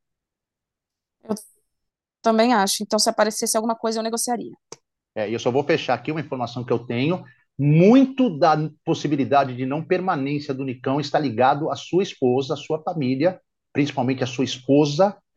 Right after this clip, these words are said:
Speaker 2: que não gostou de São Paulo e tem pressionado bastante o Nicão pra que ele saia do São Paulo pelo fato dela não ter se adaptado à cidade de São Paulo. Então, essa é uma pressão que a gente não deve,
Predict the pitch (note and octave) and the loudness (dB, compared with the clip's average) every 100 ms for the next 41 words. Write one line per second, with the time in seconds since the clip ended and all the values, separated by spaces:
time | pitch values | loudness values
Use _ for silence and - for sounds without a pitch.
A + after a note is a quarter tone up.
0 | _ _ G3 F#3+ F#3+ F#3+ G#3 B3 A#3 G#3+ | _ _ 2 4 4 6 6 4 4 2
1 | - - F3+ E3 E3 F3 E3 C3+ C#3 D#3+ | 0 0 0 0 -8 -10 -2 0 0 0
2 | D#3 D#3 C#3+ D#3 - D#3+ C#3 D3+ D#3+ D3+ | -4 -8 -6 -6 -2 -2 0 0 0 0
3 | F3+ - - F3 G3 E3+ G3 F3+ - B2 | -2 -4 2 2 2 -2 -6 -6 -4 -2
4 | C#3 - - _ _ _ C#3 C3+ - C#3+ | -2 -6 -14 _ _ _ -2 -2 -2 -2
5 | D#3 D3 _ - - F#3 F#3 G3+ F#3 E3 | -2 -6 _ -10 -2 4 6 6 2 -2
6 | F3+ D#3 D3+ F#3 F#3+ - _ - C4 C#4+ | -4 0 2 2 0 -6 _ 4 6 6
7 | - G3+ G#3+ G3 G3 F#3+ F3 F3 E3 F3+ | 4 2 2 -2 -2 -2 -4 -4 -4 -2
8 | E3 - B2 B2+ C3 C#3+ _ _ B2 - | -4 -4 -2 -2 -2 -12 _ _ -8 -6
9 | C3 A#2 B2+ A#2+ D3+ C3+ A2 D#3 D3+ F3 | 0 2 4 2 -2 -4 0 0 2 -2
10 | E3 F#2+ F#2 G2+ - C#3+ E3 - - - | -2 -4 -4 -6 -2 -2 -2 -8 -20 -12
11 | - A#2+ D3+ C#3+ C#3+ F3 F3 F#3 D#3 C#3+ | -4 -2 2 2 2 0 0 0 0 0
12 | C#3 C3+ C3 C#3 B2+ G#2 | -4 2 2 2 0 -4